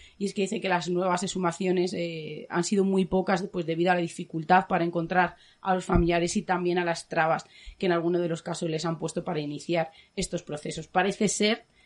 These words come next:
que algunos de estos cuerpos tuvieron un poco más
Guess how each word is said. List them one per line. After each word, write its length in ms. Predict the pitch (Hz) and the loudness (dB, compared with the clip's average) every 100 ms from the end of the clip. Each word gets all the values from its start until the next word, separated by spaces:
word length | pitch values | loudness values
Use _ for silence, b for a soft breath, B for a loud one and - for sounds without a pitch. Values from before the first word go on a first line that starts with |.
| _ | _
que 120 | - 190 | -2 0
algunos 300 | 180 185 170 | 2 2 0
de 40 | |
estos 300 | 180 - 170 | -2 -6 -6
cuerpos 400 | 190 185 180 - | -6 -4 -6 -6
tuvieron 360 | 190 185 185 180 | -4 0 4 4
un 140 | 175 | 4
poco 240 | 190 180 | 2 2
más 480 | 175 180 185 170 - | 4 6 6 4 -4